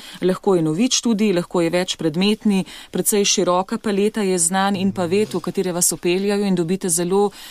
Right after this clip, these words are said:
širok pogled, niti ne tako ozko usmerjen, kar je verjetno predsodek marsikoga.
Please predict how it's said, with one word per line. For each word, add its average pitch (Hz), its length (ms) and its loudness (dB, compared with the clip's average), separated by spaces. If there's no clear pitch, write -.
širok 208 520 2
pogled, 196 440 -2
niti 254 180 2
ne 240 100 2
tako 220 280 -2
ozko 220 320 0
usmerjen, 214 520 0
kar 190 180 -2
je 175 300 0
verjetno 185 320 -2
predsodek 175 580 -4
marsikoga. 214 640 0